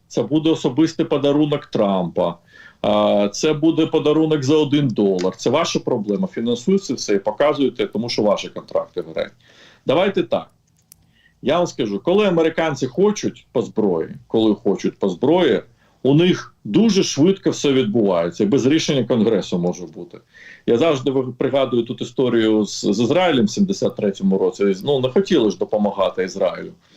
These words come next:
Е, в сімдесят третьому році, поки Ізраїль не змусив їх, а в тому числі там тринадцять ракет Іерихон вже готові були з ядерними боєголовками. Я сказав: Ну, ми можемо влаштувати тут великий, великий,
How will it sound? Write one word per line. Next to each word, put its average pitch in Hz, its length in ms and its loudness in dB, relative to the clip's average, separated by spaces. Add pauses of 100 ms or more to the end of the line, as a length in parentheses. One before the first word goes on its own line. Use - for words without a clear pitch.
(300)
Е, 95 60 -2 (360)
в 101 140 4
сімдесят 113 320 -4
третьому 139 360 2
році, 240 260 2
поки 196 260 0
Ізраїль 175 400 2
не 165 60 4
змусив 156 500 0
їх, 117 140 -6 (520)
а 113 80 0
в 107 100 -4
тому 156 200 2
числі 123 680 2 (300)
там 107 180 0
тринадцять 120 540 -2
ракет 113 380 -2
Іерихон 120 560 2
вже 104 140 0
готові 101 360 0
були 95 260 -2
з 92 80 -4
ядерними 95 480 0
боєголовками. 90 800 -2 (360)
Я 151 80 -2
сказав: 151 480 2
Ну, 339 400 4
ми 185 200 4
можемо 143 920 4
влаштувати 135 640 2
тут - 220 -4
великий, 98 880 2 (140)
великий, 104 920 2